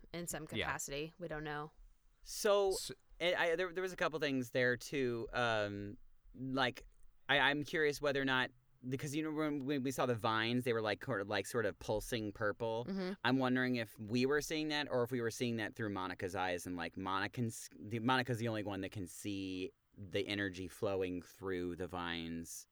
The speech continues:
Speaker 3: You know what I mean? Or if it's now, now that Wanda's down there, like, they're doing something,
Speaker 2: Yeah.
Speaker 3: like, spooky, and that's what's making the vines glow like that. I, I, I, yeah, I'm curious.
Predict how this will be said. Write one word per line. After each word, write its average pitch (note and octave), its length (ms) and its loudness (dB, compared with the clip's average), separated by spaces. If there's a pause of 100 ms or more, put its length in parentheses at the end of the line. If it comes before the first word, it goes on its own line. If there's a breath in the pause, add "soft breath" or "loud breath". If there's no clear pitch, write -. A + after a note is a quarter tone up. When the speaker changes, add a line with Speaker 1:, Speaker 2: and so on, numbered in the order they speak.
Speaker 3:
You G2+ 100 -2
know F#2+ 60 -2
what F2+ 60 -4
I - 20 -2
mean? F2+ 100 -2
Or A2+ 220 6
if G#2 100 0
it's A2+ 240 0
now, A#2 360 4 (220 loud breath)
now C3+ 180 8
that B2+ 120 6
Wanda's A#2+ 400 6
down A2 340 4
there, G2 240 4
like, G2+ 200 2
they're A#2 120 4
doing G#2+ 300 0
something, F#2+ 720 -2 (100)
Speaker 2:
Yeah. F2+ 220 -2
Speaker 3:
like, F#2+ 400 2
spooky, F#2 540 -2
and F2+ 120 -2
that's F#2 220 0
what's G2 140 -4
making F#2 300 -2
the F#2 60 -2
vines F#2 460 -4 (320)
glow F#2+ 300 -2
like F2+ 260 -4
that. F2+ 300 2
I, F#2 100 -2
I, F2+ 320 -2
I, F2+ 220 -6 (100)
yeah, F2 260 -4
I'm G2 120 -8
curious. E2 500 -8